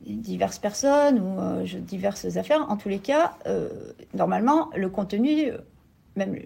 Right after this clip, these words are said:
le sujet devrait rester secret. Euh, et là, on dirait que, on dirait que la fuite a été organisée. Moi, j'ai l'impression, je ne sais pas ce que vous en pensez, mais, euh, j'ai, j'ai l'impression que Trump et le F B I, euh, marchent ensemble dans, dans cette affaire.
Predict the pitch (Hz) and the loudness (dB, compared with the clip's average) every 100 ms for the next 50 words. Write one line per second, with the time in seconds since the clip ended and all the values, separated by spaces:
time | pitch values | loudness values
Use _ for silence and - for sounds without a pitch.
0 | - - - - 247 254 349 233 226 247 | -10 -8 -8 -6 -2 4 6 6 4 6
1 | 214 220 - 330 320 302 302 302 233 - | 4 4 2 0 0 -4 0 2 2 0
2 | - - _ - - - 226 226 226 226 | -14 -20 _ -6 -6 0 4 6 8 8
3 | 302 415 - - - 214 214 247 320 320 | 8 4 -2 -18 -6 -2 2 2 2 0
4 | 220 208 190 190 - - - - - - | 0 0 -2 -6 -14 -20 -20 -20 -20 -20
5 | - - - - - - 208 214 220 247 | -20 -20 -20 -20 -20 -4 -2 2 2 0
6 | 277 220 202 - 285 214 208 233 233 214 | 2 2 2 -2 -2 -2 0 0 0 0
7 | 208 208 226 226 214 208 269 277 226 226 | 0 2 2 0 0 4 4 4 2 0
8 | 226 220 - 247 285 302 - - - - | 0 -6 -2 0 0 0 -8 -20 -20 -20
9 | - - - - 226 302 320 339 339 240 | -20 -20 -18 -4 0 2 6 6 4 0
10 | 269 262 285 - 349 330 233 247 262 262 | 2 2 2 2 2 4 4 6 6 8
11 | 247 233 226 220 - 226 220 233 226 247 | 8 8 6 2 0 -4 0 0 2 2
12 | 277 277 269 262 302 320 330 233 220 220 | 2 2 -4 -2 0 2 2 0 -2 0
13 | 294 285 247 233 226 220 208 220 262 320 | -2 0 0 4 2 2 -4 0 4 4
14 | 302 202 202 202 240 254 294 277 - 269 | 4 0 0 0 0 0 -2 -4 2 2
15 | 226 202 196 - 208 233 285 269 226 - | 4 0 -2 0 0 4 4 4 2 4
16 | 262 | 2